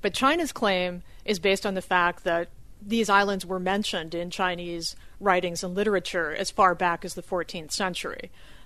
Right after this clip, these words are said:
You know, it comes down to the question of just because you say something's yours, does it mean that it really is?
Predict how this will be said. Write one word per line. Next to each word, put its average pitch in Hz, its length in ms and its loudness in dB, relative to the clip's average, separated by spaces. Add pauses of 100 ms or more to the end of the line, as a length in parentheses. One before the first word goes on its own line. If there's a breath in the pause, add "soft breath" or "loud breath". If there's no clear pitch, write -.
(120 soft breath)
You 233 140 -2
know, 185 80 0
it 180 120 -4
comes 220 240 0
down 196 300 4
to 180 380 0
the 165 40 -8
question 202 500 0
of 170 300 0 (320 loud breath)
just 214 220 0
because 202 320 0
you 175 60 0
say 208 200 2
something's 185 640 -2
yours, 180 340 2
does 185 180 -4
it 185 120 -6
mean 202 160 0
that 180 120 0
it 170 60 -4
really 175 340 -2
is? - 460 0